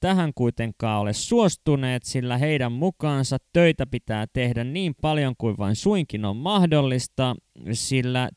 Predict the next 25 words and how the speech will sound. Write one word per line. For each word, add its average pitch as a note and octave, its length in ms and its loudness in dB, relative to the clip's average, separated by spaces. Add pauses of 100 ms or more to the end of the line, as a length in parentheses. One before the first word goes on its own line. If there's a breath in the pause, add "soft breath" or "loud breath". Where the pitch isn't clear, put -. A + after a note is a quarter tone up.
tienestit C#3+ 720 0
on E3 140 0
yksinkertaisesti C#3+ 1160 -2
maksimoitava D3 1300 0 (160)
ennen C3 500 0
kuin B2 340 2 (240)
kaksikko - 600 -2
joutuu A2+ 460 4
siirtymään A2 840 -2
oman C3+ 460 2
talon A#2+ 440 2
töihin, C3 540 4 (600 soft breath)
jotka A2+ 540 4
eivät B2+ 260 0
rahaa C#3+ 640 2
tuo A#2 180 4 (200)
taloon A#2+ 480 2 (100)
penniäkään. A2 1200 0 (1080)
Niin G3+ 300 4
se E3+ 160 0
vaan F3+ 220 0
kuitenkin F#3+ 520 0
lopulta F3 580 0
on, A3+ 300 0
että F3 320 -2